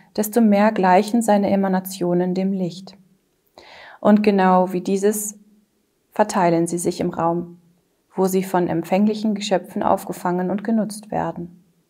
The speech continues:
Aus diesem Grund sollten Mann und Frau versuchen, die Vollkommenheit der Sonne zu erreichen. Denn es geht dabei stets um dieselbe Kraft,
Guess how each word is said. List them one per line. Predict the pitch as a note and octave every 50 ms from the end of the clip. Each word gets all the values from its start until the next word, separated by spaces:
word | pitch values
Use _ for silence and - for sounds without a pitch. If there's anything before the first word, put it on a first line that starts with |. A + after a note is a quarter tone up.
| _ _ _ _ _ _ _ _ _ _ _ _
Aus | - F#3 -
diesem | - B3 C#4 - E4 D4
Grund | - - F3+ F#3 G#3 A#3 A3
sollten | - F#3 F#3 F#3 G3 G3 G3 G#3 G3+ G3 G3 G3 F#3 F3+
Mann | F3+ F#3+ G#3+ A3+ -
und | - F#3 F3+
Frau | F#3 - - F#3 G#3
versuchen, | G#3 G#3 G3+ G3 - G#3 G#3 G#3 G#3+ G3+ G#3 - - - - -
die | - G3
Vollkommenheit | - - F#3 F#3 F#3 - - A3 A3 G3+ F3+ F3+ F3 F3 E3+ F3 F3 F3 - - - _ _ _ -
der | G3 G3+
Sonne | G3 G#3 F#3+ F3+ E3+ D#3+ D#3+ D#3+ D#3+ -
zu | - - -
erreichen. | - E3+ E3 D#3+ D#3+ E3 E3 - - E3+ D#3+ D#3 D#3+ - - _ _ _ _ _ _ _ _ _ _ _ _ _ _ _ _ _ _ _ _ _ -
Denn | - F3+ F#3 F3+ F3+ F3+
es | F3+ - - F#3+ F#3+ -
geht | - G#3+ A3+ A3 A3 - -
dabei | F#3+ F#3+ F#3+ F#3 F3+
stets | F3 F3+ - - G3 A3 A3 G#3 -
um | G#3 G3 F#3+
dieselbe | G3+ F#3+ F#3+ - G3+ A#3 B3 A#3
Kraft, | - - - - D#3+ - - - - -